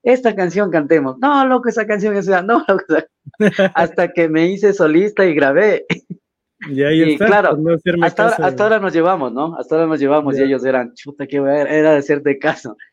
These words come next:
Speaker 2: <laughs>
Speaker 1: Pero verás, eh, éramos yo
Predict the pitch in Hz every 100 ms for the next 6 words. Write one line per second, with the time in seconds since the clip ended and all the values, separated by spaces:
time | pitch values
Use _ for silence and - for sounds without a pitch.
0 | - - 214 - 185 190 190 175 165 233
1 | _ _ 185 208 202 _ _ 185 214 214
2 | 208 151 202 247 240